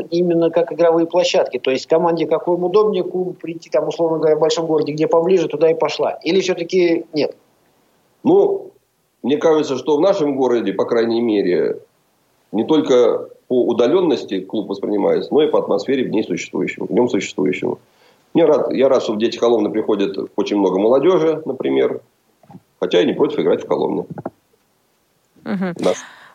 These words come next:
Speaker 3: А,
Speaker 2: фактически
Speaker 3: да. Да. Расскажите про, а, оргкомитет клуба, из чего он состоит, на кого какие обязанности возлагаются?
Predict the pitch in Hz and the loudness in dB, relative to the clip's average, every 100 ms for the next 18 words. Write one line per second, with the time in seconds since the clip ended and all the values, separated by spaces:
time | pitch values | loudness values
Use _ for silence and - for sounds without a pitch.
0 | - 202 202 202 196 - - _ _ _ | -2 2 2 2 2 -2 -4 _ _ _
1 | _ _ - 202 196 185 165 165 - - | _ _ -10 -6 -4 -4 -4 -8 -16 -20
2 | - - 202 196 190 208 240 - 285 294 | -20 -8 0 2 4 4 2 0 0 0
3 | 294 220 247 226 214 - 196 196 - 254 | -2 0 2 4 4 2 2 0 0 0
4 | 247 220 - - 247 247 247 - 269 196 | 0 0 -6 -6 -2 0 -2 -2 -2 -2
5 | - - 220 233 349 294 214 180 - 202 | -6 -6 -4 0 0 0 2 0 -2 -6
6 | 196 - 240 233 214 214 - 220 262 247 | -4 -4 -2 -2 -2 -6 -2 -2 -2 -2
7 | 202 208 226 220 - 226 214 196 185 190 | -2 -2 -2 -4 -4 -2 0 0 0 -2
8 | 190 202 202 190 - 190 185 202 214 185 | -2 -4 -4 -8 -8 -8 -4 -4 -2 -2
9 | 160 - - | -4 -8 -14